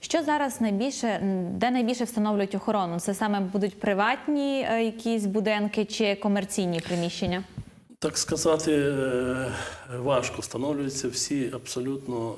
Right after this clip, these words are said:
Speaker 2: е, і при-, е, об'єкти державної,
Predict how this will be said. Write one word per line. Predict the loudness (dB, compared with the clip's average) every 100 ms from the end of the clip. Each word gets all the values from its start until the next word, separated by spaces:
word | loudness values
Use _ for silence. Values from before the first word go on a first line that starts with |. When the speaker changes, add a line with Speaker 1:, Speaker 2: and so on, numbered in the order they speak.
| -12 -14 -18 -10
Speaker 2:
е, | -4
і | -2 -2 -2 0 0 -2 -8
при-, | -8 -4 -2 -2
е, | -2 -2
об'єкти | -4 -6 -4 -6 -6 -6 -4 -6 -10 -14 -20 -18 -8
державної, | -6 -4 -6 -4 -4 -4 -4 -6